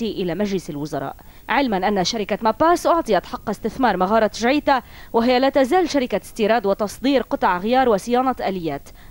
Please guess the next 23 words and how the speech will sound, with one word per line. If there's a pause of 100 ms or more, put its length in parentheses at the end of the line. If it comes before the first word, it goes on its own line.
(120)
قبل
أن
يعمد
إلى
تغيير
وجهتها (280)
لتصبح
سياحية
لاحقاً. (500)
قلنا (280)
كل
ذلك (180)
وأحد (460)
لم
يتحرك، (280)
بلى (420)
تحرك
يومها
فتوش (280)
ليرفع
دعوى
قضائية
علينا.